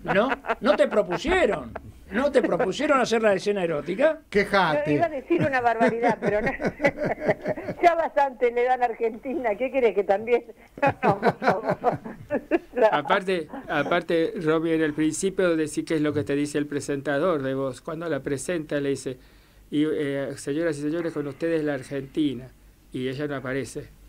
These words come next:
Speaker 1: "Señoras y señores, ustedes la Argentina", y ella no aparece. Dice, "Ay, lo que pasa es que está grande ahora, el veinticinco de mayo cumple doscientos diecisiete años".
Speaker 2: Oh, bueno.
Speaker 1: "Adelante, señora, la Argentina". Bueno, la Argentina lo que pasa es que está desmemoriada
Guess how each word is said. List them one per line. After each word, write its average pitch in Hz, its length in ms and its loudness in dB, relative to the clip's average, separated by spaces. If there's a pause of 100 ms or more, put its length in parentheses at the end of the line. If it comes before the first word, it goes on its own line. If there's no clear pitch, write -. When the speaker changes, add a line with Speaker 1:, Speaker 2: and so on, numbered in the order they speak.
(500)
Speaker 1:
"Señoras 156 460 0
y 156 60 -6
señores, 156 360 0
ustedes 175 460 0
la 160 80 2
Argentina", 143 480 -2
y 135 80 2
ella 143 200 0
no 143 100 -4
aparece. 147 440 -2
Dice, 147 240 -6
"Ay, 147 180 0
lo 131 120 -4
que 151 100 -2
pasa 160 220 -2
es - 40 0
que 139 60 0
está 135 180 -4
grande 139 440 -2
ahora, 151 440 0 (380)
el 131 120 -2
veinticinco 151 500 0
de 160 120 2
mayo 160 300 -2
cumple 147 280 0
doscientos 135 460 -2
diecisiete 131 500 -4
años". 123 280 2
Speaker 2:
Oh, 180 580 4
bueno. 156 440 -2
Speaker 1:
"Adelante, 170 600 0
señora, 156 440 0 (220)
la 139 100 2
Argentina". 139 540 -2
Bueno, 135 220 -6 (540)
la 151 80 -4
Argentina 156 440 0
lo 147 100 0
que 139 100 -2
pasa 147 260 -2
es 147 40 -2
que 143 80 -2
está 123 380 -2 (300)
desmemoriada 151 1000 2